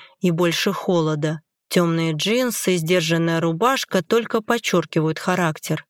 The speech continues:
Взгляд серых глаз направлен не на мой идиотский шарф, а внутрь,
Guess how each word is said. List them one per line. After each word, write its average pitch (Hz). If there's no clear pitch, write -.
Взгляд 170
серых 170
глаз 196
направлен 180
не 190
на 185
мой 254
идиотский 170
шарф, 277
а 202
внутрь, 208